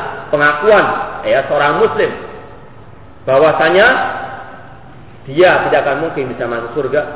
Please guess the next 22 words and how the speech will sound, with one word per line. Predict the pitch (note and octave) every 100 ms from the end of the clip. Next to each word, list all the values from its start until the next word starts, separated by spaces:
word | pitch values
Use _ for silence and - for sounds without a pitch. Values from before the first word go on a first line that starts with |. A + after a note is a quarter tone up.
| - - - -
kecuali | E3 D#3 B2+
dengan | C#3 D3
ibadah | E3 C3 C3+ A2 -
kepada, | - -
kecuali | - - - C#3+
dengan | D3
rahmat | F#3 E3+ C#3+
dari | B2+ C3+
Allah | C3+ A#2
Subhanahu | A#2 A#2+ A#2
wa | A#2
taala. | - C3+ A#2+ - - - - -
Demikian | E3+ F#3+ G3 A3 G#3 G#3
pula | C4+ A#3+ -
dia | F#3 G3
tidak | F3+ F#3+
akan | G#3 G#3 C#4
mungkin | B3 G3
bisa | G3 G3
beribadah | G3 G3 A3+ A3
kepada | G#3+ G#3+ G#3+
Allah | B3 C#4